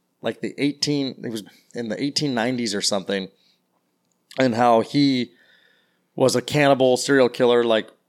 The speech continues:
child rapist, all that stuff they do, and how he actually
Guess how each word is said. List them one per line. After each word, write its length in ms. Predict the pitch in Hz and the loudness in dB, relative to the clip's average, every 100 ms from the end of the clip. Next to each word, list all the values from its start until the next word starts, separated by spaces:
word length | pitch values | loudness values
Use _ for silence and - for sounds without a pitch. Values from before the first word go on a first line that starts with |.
| - | -10
child 380 | - 120 117 113 | 0 2 2 2
rapist, 420 | 117 113 113 127 | 0 0 -2 0
all 140 | 117 | 2
that 220 | 110 107 - _ _ _ _ _ | 4 2 -2 _ _ _ _ _
stuff 400 | - - 143 123 | -6 -2 0 0
they 140 | - 120 | 0 0
do, 400 | 120 120 113 113 _ _ _ _ _ _ - | 2 4 2 0 _ _ _ _ _ _ -4
and 300 | 127 120 113 | 0 0 2
how 200 | 117 113 | 4 2
he 260 | 139 147 | 2 4
actually 720 | 135 123 - 117 110 107 98 | 4 4 0 0 0 0 -4